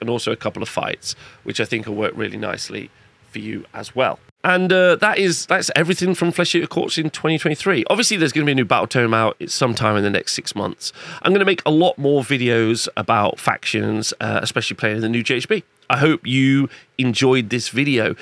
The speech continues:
And if you do like it, please let me know in the comments below, uh, and tell me what else you'd like to see added.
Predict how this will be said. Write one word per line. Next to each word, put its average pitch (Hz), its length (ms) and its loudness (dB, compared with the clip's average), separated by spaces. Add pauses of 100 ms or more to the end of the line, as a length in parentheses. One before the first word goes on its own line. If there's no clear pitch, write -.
(140)
And 123 80 -2
if 120 100 -8
you 131 60 0
do 220 200 -2
like 117 280 2
it, - 120 -2
please 143 300 0
let 127 120 0
me 123 60 0
know 117 120 2
in 107 60 0
the 110 60 -4
comments 117 340 -2
below, 113 440 0 (340)
uh, 117 240 0
and 123 140 -4
tell 143 140 2
me 131 100 2
what 117 200 2
else 139 260 0
you'd 117 120 0
like 113 160 2
to - 80 -4
see - 220 -2
added. 107 360 -2